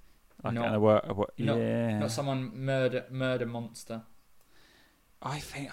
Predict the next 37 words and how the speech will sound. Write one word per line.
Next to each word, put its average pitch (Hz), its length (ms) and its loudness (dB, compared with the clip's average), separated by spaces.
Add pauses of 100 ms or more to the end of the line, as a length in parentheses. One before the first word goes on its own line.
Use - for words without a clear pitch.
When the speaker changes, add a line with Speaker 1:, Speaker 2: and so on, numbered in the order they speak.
Speaker 1:
I - 100 -12
don't 156 300 -14
know. 170 440 -6 (460)
I 156 120 -8
can't, 151 280 -4
I 160 80 -4
don't 175 280 -4
think 156 120 -6
they 143 120 -2
can 131 300 0
have 123 240 0
him 127 240 2
lose, 101 680 2 (1200)
but 127 360 6 (300)
I 131 100 -8
don't 147 320 0
know 127 300 4
if 123 140 0
he's 135 200 -2
a 135 60 -2
ch-, - 180 -4 (380)
why, 143 320 -6 (300)
if - 140 -12
it, - 120 -8
you 143 100 -10
should - 160 -8
put - 160 0
a - 60 -4
title 123 420 -4
on 92 140 0
him 87 100 -4
straight - 360 -2
away. 92 440 0 (340)
Speaker 2:
Yeah. 170 300 0 (1160)
Speaker 1:
Do - 140 -18
you 143 80 4
reckon 139 400 2